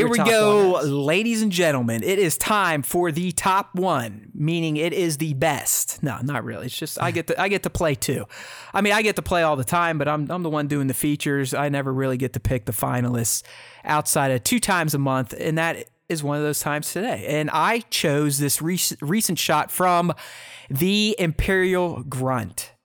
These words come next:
Speaker 2: And it's a shot of, it looks like it's the new Hoth Luke chilling in the new, uh, one twelve scale Snowspeeder. And I just, I, I love how he framed this shot.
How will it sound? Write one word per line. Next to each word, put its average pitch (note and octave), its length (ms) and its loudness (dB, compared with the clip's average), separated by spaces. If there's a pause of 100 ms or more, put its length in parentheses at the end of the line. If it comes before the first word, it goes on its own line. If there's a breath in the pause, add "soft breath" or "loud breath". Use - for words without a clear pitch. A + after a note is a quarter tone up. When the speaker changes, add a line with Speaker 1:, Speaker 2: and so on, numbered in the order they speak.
(760 soft breath)
Speaker 2:
And C#3+ 360 0
it's D3+ 160 -2
a C#3+ 60 0
shot E3 400 2
of, C#3 560 2
it B2+ 80 -2
looks D#3 240 -2
like C#3 240 0
it's - 160 -4
the C3+ 80 -2
new C#3 340 2
Hoth C3+ 360 -2
Luke F#3 440 -2 (120)
chilling D3+ 420 0
in C#3+ 300 0
the C3 200 0
new, C#3 920 0
uh, B2 200 0
one C#3+ 220 0
twelve C3 320 0
scale C3 480 0
Snowspeeder. A2+ 880 -2 (640 loud breath)
And E3 160 0
I F3+ 140 2
just, G#3 240 0
I, E3+ 180 2
I D#3 180 2
love E3 500 0
how D3+ 340 -2
he C3 160 -2
framed E3+ 600 -2
this F3+ 120 -2
shot. F3+ 460 -4